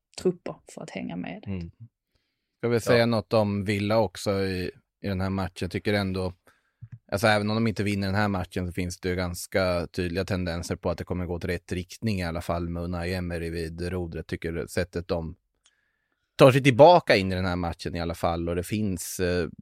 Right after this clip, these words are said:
Speaker 3: finns saker offensivt. Leon Bailey börjar se ut som Leon Bailey igen, vilket han inte har gjort sedan han kom till Villa i princip.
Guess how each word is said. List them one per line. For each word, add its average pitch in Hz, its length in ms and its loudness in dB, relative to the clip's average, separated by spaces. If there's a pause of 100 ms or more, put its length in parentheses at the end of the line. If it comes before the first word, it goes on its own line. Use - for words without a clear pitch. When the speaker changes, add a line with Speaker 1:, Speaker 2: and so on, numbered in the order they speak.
(420)
Speaker 3:
finns 113 280 0
saker 95 340 2
offensivt. 92 540 -2
Leon 92 280 0
Bailey 98 320 2
börjar 95 160 0
se 92 120 -4
ut 117 160 0
som 104 120 0
Leon 92 260 0
Bailey 87 360 -2
igen, 87 220 -2
vilket 87 200 -8
han 87 120 -2
inte 82 180 -6
har 82 80 -2
gjort 117 240 0
sedan 101 120 0
han 90 100 -2
kom 87 200 -2
till 87 120 -2
Villa 87 260 0
i 92 40 -2
princip. 90 440 -4